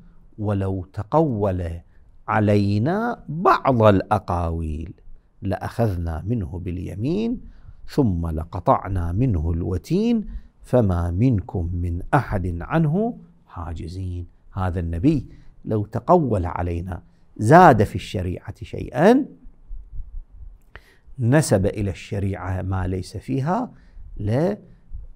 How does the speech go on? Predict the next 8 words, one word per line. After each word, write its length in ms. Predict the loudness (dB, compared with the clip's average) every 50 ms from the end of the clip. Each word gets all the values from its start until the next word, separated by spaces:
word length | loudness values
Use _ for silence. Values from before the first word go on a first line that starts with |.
| -20 -10 -2
لأمتناه 720 | 0 2 2 2 0 -2 -2 -2 2 4 4 6 6 4 2
شر 300 | 2 4 4 4 4 2
ميته 640 | -2 -2 -4 -4 -6 -6 -8 -8 -8 -6 -8 -8 -4 -4 -6 -6 -6 -14 -10
ولعذبناه 920 | -8 -6 -6 -6 -8 -10 -12 -10 -8 -8 -8 -6 -4 -4 -4 -4 -4 -6 -6 -8 -12 -12 -10
شر 280 | -4 -2 -2 -2 -2 -2
عذاب، 360 | -4 -2 -2 -2 -4 -4 -4
نستجير 480 | -6 -8 -8 -10 -10 -8 -6 -6 -6 -8
بالله. 380 | -8 -10 -10 -10 -10 -12 -12